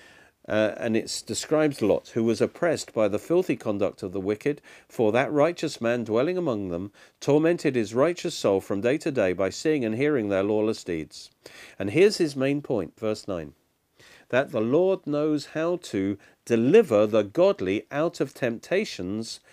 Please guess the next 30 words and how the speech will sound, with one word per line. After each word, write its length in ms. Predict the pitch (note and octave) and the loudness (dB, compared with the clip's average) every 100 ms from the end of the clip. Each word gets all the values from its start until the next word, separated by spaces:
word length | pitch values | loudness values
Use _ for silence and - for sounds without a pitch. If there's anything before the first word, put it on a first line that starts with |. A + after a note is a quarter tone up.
| - - - | -20 -12 0
and 180 | C3+ | 0
to 140 | B2+ A2+ | 2 2
reserve 480 | A2 G2+ C#3 D3+ C#3+ | 2 4 4 4 2
the 140 | C3 | 2
unjust 500 | D3 C#3+ G2 F2 - | 2 0 -2 -4 -8
under 220 | - G#2 F#2+ | -12 -8 -8
punishment 720 | - F#2 E2+ - D2 - - _ _ _ _ | -8 -8 -10 -12 -14 -16 -20 _ _ _ _
for 100 | - | -14
the 120 | E2+ D#2+ | -10 -8
day 180 | E2+ | -8
of 100 | D2+ | -10
judgment. 460 | C#2 D#2 D2 A#1+ - _ - - - - | -10 -12 -12 -18 -20 _ -20 -20 -20 -16
So 220 | - C3 | 2 4
notice 580 | B2 E3 G3 B2 A2 - - _ | 6 4 4 0 -2 -6 -18 _
his 240 | A#2 G#2 | -4 -2
main 280 | B2+ G3+ G#3 | 0 0 -2
point 360 | - G3 G#3 | 0 0 0
here 320 | - F3 F#3+ B2 | -2 0 4 4
is 320 | E2+ G#2+ - - - - | 2 -2 -6 -14 -14 -4
that, 240 | A#2+ - | -4 -4
number 300 | B2 D#3 G3+ | -2 0 2
one, 300 | F3 A#2+ A2+ | 2 2 2
God 300 | A2 D3+ F3+ | 0 0 0
is 240 | D3+ A2+ | -2 -6
going 300 | A#2 A#2+ F#3 | 0 0 0
to, 380 | - A2 G2+ A2+ - _ _ _ _ _ _ _ | -2 -2 0 -2 -6 _ _ _ _ _ _ _
um, 360 | G2 G2+ G2+ - | -2 0 0 -4
punish 600 | - F#3 A3+ A2 - - - _ _ _ _ _ _ _ _ | -8 -4 0 0 -2 -10 -14 _ _ _ _ _ _ _ _
the 80 | G2+ | -6
wicked. 400 | G2 F2 - - | -4 -4 -8 -20